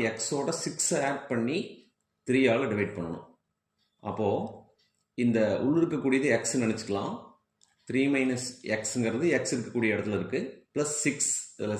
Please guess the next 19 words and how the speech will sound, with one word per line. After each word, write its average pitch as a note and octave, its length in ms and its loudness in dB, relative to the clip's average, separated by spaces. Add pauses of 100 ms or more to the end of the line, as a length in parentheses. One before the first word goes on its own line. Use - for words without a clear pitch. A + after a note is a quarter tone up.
சிக்ஸ் B2 280 -2
ஆட் A2+ 180 -2
பண்ணணும். A2+ 340 -2 (1200)
Divided B2+ 320 2
by C#3 80 2 (120)
three. G2 160 -2 (1040)
அப்ப - 200 -6
என்ன B2 160 0
வரும்னா, A2 260 0 (1600)
த்ரீ C#3+ 140 4 (160)
plus C3+ 260 -2
சிக்ஸ் C3 300 -2
நைன். F#2 160 0 (420)
Nine A#2 320 2
minus C3 380 0 (640)
X - 20 -6 (340)
by A2 100 2 (140)
three. F#2+ 180 -6 (800)
நம்ம G#2+ 160 -2